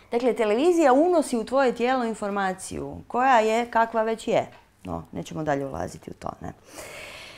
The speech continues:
I to počinjemo primjećivati i počinjemo micat stvari koje nam se više ne sviđaju.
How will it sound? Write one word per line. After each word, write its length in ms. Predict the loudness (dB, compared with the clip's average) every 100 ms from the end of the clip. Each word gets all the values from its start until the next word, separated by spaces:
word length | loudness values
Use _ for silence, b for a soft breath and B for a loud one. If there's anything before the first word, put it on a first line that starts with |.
| B B _ -6
I 440 | 2 4 6 4 0
to 100 | -2
počinjemo 480 | -2 -4 -4 -6 -6
primjećivati 760 | -6 -10 -10 -10 -10 -10 -12
i 40 | -10
počinjemo 480 | -6 -6 -6 -6 -4
micat 380 | -4 -6 -8
stvari 380 | -12 -6 -4 -4
koje 260 | -8 -10 -8
nam 200 | -8 -10
se 140 | -12
više 240 | -14 -14 -16
ne 80 |
sviđaju. 500 | -16 -16 -16 -16 -16